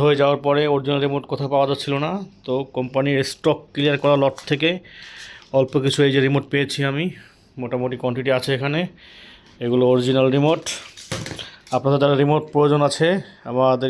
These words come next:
স্ক্রিনে দেওয়া নাম্বারে ফোন দিয়ে আমাদের দোকানে, আমাদের শপে এসে নিতে পারেন। চাইলে হোম ডেলিভারি নিতে পারেন সারা বাংলাদেশে। যাদের প্রয়োজন নিয়ে রাখেন, বারবার বলি আমরা,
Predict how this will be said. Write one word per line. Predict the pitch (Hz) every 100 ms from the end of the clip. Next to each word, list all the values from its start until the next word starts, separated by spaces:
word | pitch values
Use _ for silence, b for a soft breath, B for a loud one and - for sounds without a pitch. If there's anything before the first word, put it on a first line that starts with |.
| 131
স্ক্রিনে | - 139 139
দেওয়া | 139
নাম্বারে | 135 135 139 139 -
ফোন | 135 135
দিয়ে | 139 135
আমাদের | 135 135 131
দোকানে, | 135 139 139 135
আমাদের | 135 131 - - - -
শপে | - 135 143
এসে | 135
নিতে | 139 139 135
পারেন। | 143 165 175 B B B B B -
চাইলে | 135 131 131 127
হোম | 135 135
ডেলিভারি | 143 139 135
নিতে | 131 135
পারেন | 139 131
সারা | 131
বাংলাদেশে। | 135 135 139 135 - 165 196 - _ B B B B B B 139
যাদের | 135 147 151
প্রয়োজন | 147 156 160 151
নিয়ে | 170
রাখেন, | 185 131 135 113 113
বারবার | 135 147
বলি | 147 151 151
আমরা, | 151 147 156